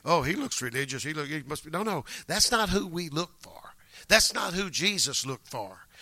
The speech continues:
The woman w-, th-, that was caught in the very act of sin that the law said, "Just, just take her out back and shoot her."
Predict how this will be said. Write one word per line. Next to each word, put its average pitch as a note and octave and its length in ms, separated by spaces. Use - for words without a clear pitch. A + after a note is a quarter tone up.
The F3+ 100
woman G3+ 380
w-, F3 180
th-, E3+ 160
that E3 140
was D3+ 140
caught G#3 340
in F3 100
the D#3 80
very F3+ 280
act F3+ 360
of D3+ 120
sin E3 460
that F#3 200
the D#3+ 80
law G3+ 280
said, E3 240
"Just, - 320
just - 260
take G3 180
her G3 80
out F#3 220
back F3 200
and C3 80
shoot F3+ 300
her." - 160